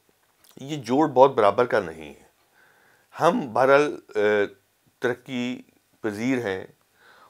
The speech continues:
और हम थर्ड वर्ल्ड का हिस्सा रहे हैं और हमारी जो सियासी और मुआशी और, अ, इकोनॉमिक जो सूरत हाल है, वो बहुत, अ, अबतर है। ऐसे मौके पे एक ऐसी उभरती हुई ताकत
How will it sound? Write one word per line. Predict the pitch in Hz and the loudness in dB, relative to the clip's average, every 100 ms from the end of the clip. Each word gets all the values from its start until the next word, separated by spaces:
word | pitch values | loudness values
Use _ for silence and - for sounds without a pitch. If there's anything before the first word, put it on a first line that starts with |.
| _ | _
और | 98 107 113 110 | 4 6 6 2
हम | 107 127 | -2 -4
थर्ड | 131 120 139 | 0 4 6
वर्ल्ड | 120 110 120 | 6 2 2
का | - | 0
हिस्सा | 120 95 110 | 0 0 0
रहे | 101 95 104 | 0 -2 -6
हैं | 101 92 110 _ - - - _ | -8 -12 -18 _ -20 -20 -20 _
और | - 110 120 | 2 4 4
हमारी | 120 107 110 120 131 | 2 2 2 0 -4
जो | 127 | -4
सियासी | 120 - 101 98 - 131 | -2 2 2 2 -8 -2
और | 117 | -2
मुआशी | 101 95 101 120 113 110 - _ _ _ - - | 0 -2 -4 -8 -10 -10 -16 _ _ _ -8 0
और, | 104 98 | 0 0
अ, | 95 98 95 95 90 - - | -4 -2 0 0 -2 -6 -14
इकोनॉमिक | 104 113 123 156 | -4 0 0 -2
जो | 127 | -6
सूरत | 110 104 104 - 101 | -6 -6 -8 -4 -2
हाल | 82 78 | -4 -6
है, | 95 143 _ _ _ - | -10 -14 _ _ _ -12
वो | 165 | -10
बहुत, | 147 104 135 147 - - | -10 -6 -4 -4 -6 -6
अ, | 120 117 117 _ _ _ _ 113 113 107 107 - - | -2 -2 -6 _ _ _ _ 0 2 4 2 0 -2
अबतर | 110 - 117 87 | -4 -4 -6 -6
है। | 78 _ _ - _ _ _ - - _ _ _ - | -12 _ _ -20 _ _ _ -20 -20 _ _ _ 0
ऐसे | 120 147 196 196 | 0 2 2 6
मौके | 147 147 151 | 4 4 0
पे | 175 180 | 4 4
एक | 165 - | 2 2
ऐसी | 135 135 220 | 0 0 -4
उभरती | 214 175 165 147 | 0 2 2 0
हुई | 110 | -6
ताकत | - 80 82 | -6 -8 -10